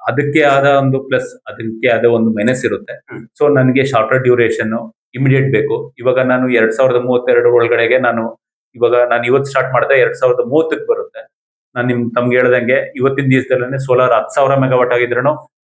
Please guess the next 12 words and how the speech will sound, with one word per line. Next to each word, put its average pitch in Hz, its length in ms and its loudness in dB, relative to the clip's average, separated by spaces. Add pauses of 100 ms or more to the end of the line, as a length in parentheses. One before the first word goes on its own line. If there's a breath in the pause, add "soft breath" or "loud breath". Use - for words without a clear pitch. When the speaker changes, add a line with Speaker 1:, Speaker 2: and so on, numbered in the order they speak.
(120)
Speaker 1:
ನಾನು 120 480 -2 (960)
ಗ್ರಿಡ್‌ಗೆ 160 340 0
ತಗೊಂಡಿರೋದು 135 560 2
ಐದ್ 113 140 -2
ಸಾವಿರದ 117 300 -2
ಐನೂರು 117 280 0
ಮೆಗಾವ್ಯಾಟ್ 113 340 0
ಅಷ್ಟೇ. 110 480 -4
ಇನ್ನು 127 160 -4
ಬೇರೆದನ್ನ 151 540 0
ನಾನ್ 147 160 0
ಮಾಡ್ಬೇಕಂದ್ರೆ 131 880 -2